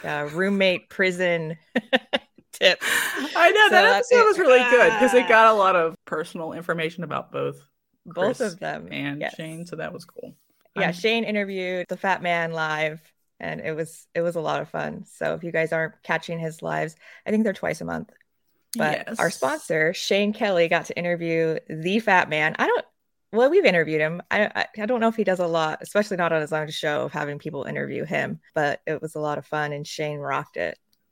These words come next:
Speaker 2: Good job, Shane. You can find him on Morph Market,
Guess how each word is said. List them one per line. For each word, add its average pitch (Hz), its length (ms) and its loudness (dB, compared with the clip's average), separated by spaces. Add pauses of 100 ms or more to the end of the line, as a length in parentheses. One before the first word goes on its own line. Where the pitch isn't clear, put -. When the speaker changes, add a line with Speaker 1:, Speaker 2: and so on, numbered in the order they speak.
(100)
Speaker 2:
Good 180 80 -8
job, 170 220 -2
Shane. 165 420 -8 (560)
You 180 80 -10
can 175 300 -4
find 202 340 2
him 202 120 0
on 170 320 0
Morph 175 200 -2
Market, 220 520 -4